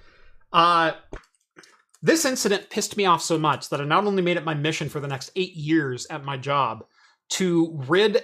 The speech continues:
every single one of my client sites of Cisco gear, <laughs> I also spent the next four to six hours of my day tracking down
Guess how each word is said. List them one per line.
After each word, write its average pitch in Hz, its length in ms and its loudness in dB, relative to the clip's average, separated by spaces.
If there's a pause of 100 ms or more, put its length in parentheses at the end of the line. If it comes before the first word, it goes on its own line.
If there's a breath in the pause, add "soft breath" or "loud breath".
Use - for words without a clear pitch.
every 202 300 2
single 208 300 2
one 170 160 2
of 156 100 -2
my 156 140 2
client 160 400 -2
sites 143 480 0
of 147 180 -8
Cisco 160 400 -2
gear, 123 400 -4 (580 loud breath)
<laughs> - 560 -20
I 233 140 6
also 262 320 4
spent 185 480 2
the 165 140 2
next - 640 0 (460)
four 220 200 4
to 214 80 0
six - 340 -4
hours 185 400 2
of 156 100 -2
my 160 160 0
day 139 540 0 (1200)
tracking 226 640 0
down 143 560 0